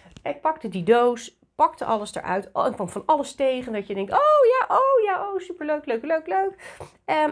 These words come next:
en je n-, kiest iets leuks uit of je hebt al helemaal bedacht, "Oh yes, dan kan ik dat weer aan." Je doet dat aan en, ehm, ja, mijn kinderen riepen me, "Mam!" En dan ging ik en denk, "Oh ja, komt later wel."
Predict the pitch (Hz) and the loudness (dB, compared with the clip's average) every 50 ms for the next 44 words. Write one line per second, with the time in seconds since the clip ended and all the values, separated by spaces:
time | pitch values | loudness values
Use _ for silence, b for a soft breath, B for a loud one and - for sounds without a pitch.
0 | - - - 349 302 254 247 254 254 254 254 247 - - _ _ - 320 294 - | -2 -2 0 2 2 2 2 2 0 -2 -2 -6 -12 -14 _ _ -4 -4 -4 -4
1 | - - - 175 - 202 240 285 302 294 - - - - 240 226 233 233 - - | -6 -10 -12 -10 -2 2 4 4 4 2 0 -6 -4 -2 -2 -2 -2 -4 -10 -14
2 | - - - - - - 160 165 175 165 165 220 214 - 151 143 190 220 - - | -14 -16 -18 -18 -14 -14 -12 -10 -8 -8 -8 -8 -10 -10 -6 -4 -4 -4 -4 -2
3 | - 190 196 214 269 254 220 190 - - - - - - - 180 - 202 208 202 | 0 2 2 2 2 -2 -4 -6 -8 -12 -12 -14 -12 -10 -10 -6 -4 -4 -4 -4
4 | 185 185 180 180 180 - 175 - - 202 220 240 262 277 277 B B B B B | -4 -6 -8 -8 -8 -10 -10 -6 -4 -2 -2 -2 -4 -8 -14 B B B B B
5 | 269 247 220 180 - 247 277 311 302 302 302 311 277 240 233 - - 214 214 214 | -18 -16 -16 -14 -6 -4 -2 -2 0 -2 -2 0 0 0 0 0 0 0 0 0
6 | 214 214 220 226 - - 214 208 208 208 208 208 - - - 190 185 180 180 180 | 0 -4 -6 -10 -10 -10 -8 -6 -4 -4 -4 -6 -10 -10 -6 -4 -2 -2 0 0
7 | 180 180 180 175 180 - _ _ _ _ _ _ _ - 320 254 - - - _ | -2 -2 -2 -4 -8 -10 _ _ _ _ _ _ _ 0 0 0 0 -4 -10 _
8 | _ - 214 226 226 208 202 190 185 208 220 247 233 226 220 220 226 226 220 196 | _ -10 -6 -4 -4 -4 -2 -2 -2 -2 -2 -2 -2 -2 -2 -4 -4 -4 -6 -6
9 | 196 196 202 226 285 415 480 466 466 440 427 427 427 427 427 427 440 - - 247 | -6 -6 -2 0 2 2 2 4 2 2 0 0 0 -2 -4 -6 -6 -6 -6 -6
10 | - 262 254 233 226 - - 277 247 220 208 - - - 202 202 202 196 - - | -6 -6 -6 -6 -8 -10 -12 -12 -12 -12 -12 -10 -10 -10 -8 -8 -8 -8 -4 -2
11 | 254 233 190 160 156 - 254 220 175 160 156 180 214 220 - 220 202 175 170 170 | 0 0 0 -2 -2 -2 -4 -4 -4 -4 -2 -2 -2 -2 -4 -6 -6 -6 -6 -8
12 | 175 170 160 151 135 131 | -8 -8 -8 -8 -10 -12